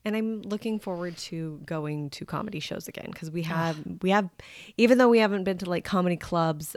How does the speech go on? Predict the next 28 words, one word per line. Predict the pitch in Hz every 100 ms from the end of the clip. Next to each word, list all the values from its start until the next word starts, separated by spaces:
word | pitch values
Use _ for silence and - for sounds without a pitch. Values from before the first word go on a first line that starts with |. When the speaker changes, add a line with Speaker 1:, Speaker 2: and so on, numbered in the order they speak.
| -
Speaker 1:
um, | 160 165 165 165
there, | 175 165
when | 160 160 151 165 160 156 220 165 -
the | 165
more | 160 151
famous | - 156 147 143 - - - - _
comedians | - 160 151 151 151 147 - -
do | 160
tours, | - - 147 143 143 147 - _ _ 190
Speaker 2:
Mm-hmm. | 160
Speaker 1:
uh, | 156
me | 147 156
and | 151
my | -
husband | 170 147 -
have | 147 -
gone | 147 147
to | - 151 143 - - _ _ _
quite | - - 151
a |
few | - -
of | -
those. | - - - - - -
Um, | 170 - - - 151 _ _ _ _ _ _ _
Speaker 2:
Nice. | - -
Speaker 1:
Wa-, | 165 160 - _ _
Wayne | 175 175 165
Brady, | 160 156 151 147 147 147